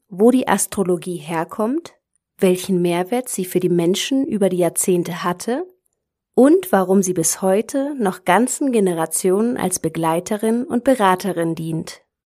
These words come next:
Wir werden die Bestandteile des Horoskops und ihre Hintergründe kennenlernen und sogar einen Abstecher in unser Sonnensystem machen.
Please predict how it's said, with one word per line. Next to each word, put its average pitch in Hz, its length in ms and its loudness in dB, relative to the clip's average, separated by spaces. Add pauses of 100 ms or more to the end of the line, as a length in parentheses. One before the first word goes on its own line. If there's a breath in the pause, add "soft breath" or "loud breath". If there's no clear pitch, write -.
(300)
Wir 185 180 4
werden 180 240 2
die 175 60 0
Bestandteile 233 920 0
des 240 220 -4
Horoskops - 840 -2
und 185 220 0
ihre 180 160 -2
Hintergründe 180 720 0
kennenlernen 226 840 0 (120)
und 190 140 4
sogar 190 540 2
einen 208 200 4
Abstecher 202 580 0
in 208 100 2
unser 190 220 2
Sonnensystem 185 800 2
machen. 175 480 -4